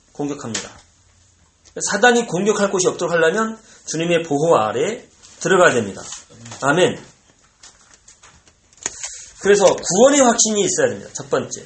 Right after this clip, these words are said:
구원의 확신. 확신이 있는 자와 없는 자는 벌써 다르죠. 확신이 있는 자는 생각이 다릅니다.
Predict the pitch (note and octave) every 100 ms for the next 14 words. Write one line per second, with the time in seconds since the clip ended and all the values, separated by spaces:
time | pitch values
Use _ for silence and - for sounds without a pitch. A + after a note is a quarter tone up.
0 | - D3+ F3 F3+ E3 - - A#2+ - _
1 | _ - - - - A3 A3 A#3+ F#3+ D#3+
2 | G#3 G3+ G3 G#3 G3+ - C3 E3+ G3+ D3+
3 | B2 F3+ A#2+ - - - _ _ - C3+
4 | C3+ - - - B2+ B2 - - - _
5 | _ _ _ _ _ _ _ - A3 -
6 | A3+ E3 C#3 D3+ C#3 A#2+ G3 - - _
7 | _ _ _ _ _ _ _ _ _ _
8 | _ - - A3+ A#3 G#3 F#3 A#2+ A2+ G2
9 | -